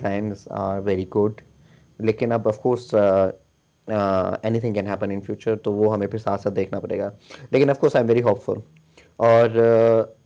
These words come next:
this is something کہ ہم، uh، مطلب یعنی کہ ہم آج سے دو مہینے پہلے نہیں کہہ سکتے تھے کہ ہم ہوپفل ہیں آرسنل کے بارے میں فیوچر میں۔ تو I think so کہ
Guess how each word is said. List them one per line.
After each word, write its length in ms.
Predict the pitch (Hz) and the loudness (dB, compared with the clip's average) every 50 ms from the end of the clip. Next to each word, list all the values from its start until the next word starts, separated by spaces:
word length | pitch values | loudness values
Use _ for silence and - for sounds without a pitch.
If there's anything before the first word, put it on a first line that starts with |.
| _ _ _ _ _ _ - | _ _ _ _ _ _ -10
this 160 | 123 127 127 - 147 | -6 -6 -4 -2 -2
is 40 | 131 135 | -2 -2
something 300 | 120 120 - 139 127 120 | -2 -2 -2 -4 -4 -2
کہ 160 | 127 120 117 | -2 -2 0
ہم، 280 | 120 117 107 110 113 - - _ - | 0 0 0 -2 -4 -8 -10 _ -6
uh، 180 | 104 104 101 101 | -4 -2 -2 -2
مطلب 180 | 101 101 110 110 | -2 -2 -2 -2
یعنی 120 | 107 107 | -2 -2
کہ 100 | 101 117 | -2 -2
ہم 300 | 107 107 107 107 107 107 - | -2 -2 -2 -2 -2 -4 -4
آج 220 | - 101 101 104 101 - | -2 -2 0 0 -2 -4
سے 360 | - - 113 104 101 101 104 101 - _ _ _ _ _ _ _ | -4 -2 0 0 0 0 -2 -4 -6 _ _ _ _ _ _ _
دو 280 | 107 110 107 113 117 | -4 0 4 4 4
مہینے 320 | 117 120 113 107 107 107 107 | 4 2 0 0 0 0 -2
پہلے 280 | - - 107 101 101 | -2 -2 -2 0 0
نہیں 140 | 104 104 107 | 0 -2 -2
کہہ 120 | 104 107 98 | -2 -2 -2
سکتے 280 | - 104 95 - 98 | -2 -4 -6 -6 -6
تھے 180 | 95 98 104 95 104 110 - _ _ _ _ _ _ _ _ _ _ _ _ | -6 -6 -6 -8 -8 -12 -18 _ _ _ _ _ _ _ _ _ _ _ _
کہ 180 | - - 113 110 | 0 2 4 4
ہم 200 | 107 110 110 110 | 4 4 2 0
ہوپفل 360 | 110 107 101 101 - 113 107 | 0 -2 -2 -2 -2 -2 -2
ہیں 80 | 101 98 | -2 -2
آرسنل 240 | 98 98 - 107 101 | -4 -6 -8 -6 -6
کے 60 | 107 | -4
بارے 220 | 98 98 95 95 | -4 -4 -4 -4
میں 120 | 95 95 92 | -6 -6 -8
فیوچر 280 | 95 101 95 - 104 | -10 -12 -12 -10 -10
میں۔ 160 | 101 104 104 104 110 - _ _ _ _ _ _ | -10 -10 -10 -12 -14 -18 _ _ _ _ _ _
تو 100 | - 120 | -2 -2
I 20 | 113 117 | 0 0
think 220 | 156 147 - 202 185 | -2 -2 0 0 0
so 100 | 170 175 | 0 2
کہ 500 | 175 160 151 147 143 139 131 127 123 | 2 4 4 4 4 4 4 2 2